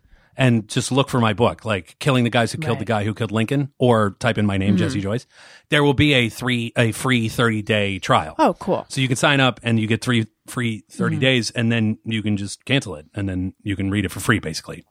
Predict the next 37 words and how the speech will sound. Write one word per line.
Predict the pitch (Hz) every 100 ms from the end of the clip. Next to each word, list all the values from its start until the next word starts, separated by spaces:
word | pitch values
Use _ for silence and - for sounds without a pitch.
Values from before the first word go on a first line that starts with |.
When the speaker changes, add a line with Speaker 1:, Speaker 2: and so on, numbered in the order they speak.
| -
Speaker 2:
There | 202
Speaker 1:
So, |
Speaker 2:
you | 180 170
go. | 185 165 139 156
Speaker 1:
or | 185
listen | 160 - 101
to | 98
it. | - _ -
Speaker 2:
Right. | 185 160 127
Speaker 1:
And | 104
I | 110 98 _ 110
read | 113 98
the | 95
audiobook, | 92 82 80 -
so | 87 78 _ _ _ - _ _ _ _ _ _
it's | 190
pretty | - 110
Speaker 2:
Either. | 156
Speaker 1:
fast. | 82 76 - - - - - - -
I, |
I |
do. | 92 101
I, | 98 87
f-, | - -
I | 107
talk | - -
fast. | - 76 - - 180
Speaker 2:
<laughs> | - 233 214 180 - _ - 277 302 330 277
Um, | 240 247 233 220 - _ - - _ 233
all | 262 233
right. | - - - - _ _ _ _ _ -
<coughs> |
Oh, | 262 302 302 339
no, | 349 330
now | 302 359 330
I'm | 320
coughing. | - 226 190 165 110